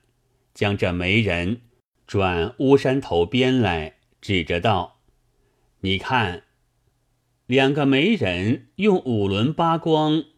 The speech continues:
左右两点铜人打一看时，只见乌山头堆垛着一便甲十万贯小钱，道：“你们看，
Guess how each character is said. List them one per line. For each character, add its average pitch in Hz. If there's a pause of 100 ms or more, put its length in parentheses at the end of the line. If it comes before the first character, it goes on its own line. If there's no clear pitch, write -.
(120)
左 135
右 190
两 131
点 98
铜 113
人 107 (380)
打 85
一 87
看 95
时， 85 (800)
只 101
见 87
乌 135
山 131
头 92
堆 147
垛 120
着 87 (280)
一 147
便 180
甲 92
十 113
万 156
贯 110
小 85
钱， 90 (840)
道 82 (840)
：“你 82
们 82
看， 90